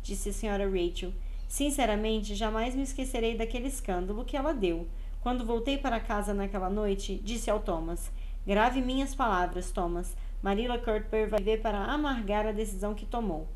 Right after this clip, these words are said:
Mas eu estava errada, e fico muito contente por isso. Não sou do tipo de pessoa, Marilla, que jamais consegue admitir que cometeu um erro.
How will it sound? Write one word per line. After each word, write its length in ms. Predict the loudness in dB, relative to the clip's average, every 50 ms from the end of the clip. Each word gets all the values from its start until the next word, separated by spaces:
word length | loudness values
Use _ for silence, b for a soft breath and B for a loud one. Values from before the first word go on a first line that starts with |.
| B B B B B B B
Mas 160 | 0 2 4
eu 100 | 4 4
estava 320 | 4 2 2 0 2 2 2
errada, 400 | 0 0 0 0 -2 -2 -4 -6 -6 -8 -8 -6
e 100 | -6 -6
fico 240 | -4 -4 -4 -2 -2
muito 300 | 0 0 0 -2 -2 -2
contente 440 | -2 -4 -2 -2 -2 -2 -2 -2 -4
por 180 | -2 -2 -2 -2
isso. 280 | -2 -4 -4 -4 -4 -4 -6 -6 B B B B B B B B
Não 160 | 4 4 4
sou 200 | 4 4 2 2
do 120 | 2 0
tipo 240 | -2 -2 -2 -2 -2
de 100 | -2 -2
pessoa, 540 | 0 0 0 0 0 2 2 4 4 2 2
Marilla, 440 | 2 0 2 2 0 0 0 -2 -2
que 160 | -2 -4 -2
jamais 360 | -2 -2 0 0 -2 -2 -2
consegue 380 | -4 -4 -2 -2 -2 0 0 0
admitir 520 | 0 0 -2 -4 -4 -4 -2 -2 -2 -2
que 80 | -2 -4
cometeu 460 | -4 -4 -4 -4 -4 -4 -2 -2 -2
um 160 | 0 0 0
erro. 260 | -2 -2 -4 -6 -6